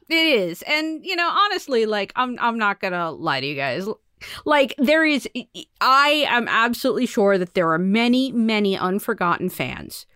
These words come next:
who are watching this show and who are saying to themselves, "This is just Cassie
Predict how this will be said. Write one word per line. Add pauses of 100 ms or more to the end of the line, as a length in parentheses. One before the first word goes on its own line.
(120)
who
are
watching
this
show (400)
and
who
are
saying
to
themselves, (200)
"This
is
just
Cassie